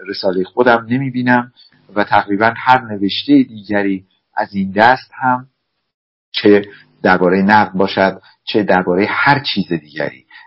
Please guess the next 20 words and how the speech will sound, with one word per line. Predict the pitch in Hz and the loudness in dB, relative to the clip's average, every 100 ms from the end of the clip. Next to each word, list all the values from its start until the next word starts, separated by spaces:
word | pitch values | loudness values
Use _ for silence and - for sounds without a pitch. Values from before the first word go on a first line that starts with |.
| - | -4
همهٔ | - | 0
این | 156 127 | 2 2
نوشته‌های، | 113 104 - 101 104 107 98 92 - - _ - | 2 2 0 0 2 4 2 0 -6 -20 _ -2
اه، | 92 87 85 82 80 87 | 2 2 2 0 -2 -2
یا | 82 | -2
تعریفات | - - 90 - 98 - - | -2 -8 -8 -2 -2 -2 -6
تحقیقی | - 90 - 104 101 156 | -4 -4 -2 0 4 6
از | 120 101 - | 6 4 0
این | 92 90 | -2 0
نوع، | 92 110 135 - _ _ - - - _ _ _ _ _ _ - | 0 2 0 -4 _ _ -20 -20 -20 _ _ _ _ _ _ -6
اه، | - 127 120 117 113 - _ _ _ _ 107 | 2 6 6 4 0 -10 _ _ _ _ 2
با | 117 | 4
هر | 113 156 151 | 4 0 0
تکنیک | 160 135 143 139 131 | 0 0 -2 0 2
اندیشه | 110 107 101 113 | 2 2 0 2
ورزی | 101 98 92 110 113 | 2 2 2 0 2
که | 123 | 2
در | 101 95 | 4 2
اونجا، | 98 95 98 90 | 0 -6 0 2
اه، | 87 - - 95 90 87 82 | 0 -2 -8 -6 -6 -6 -12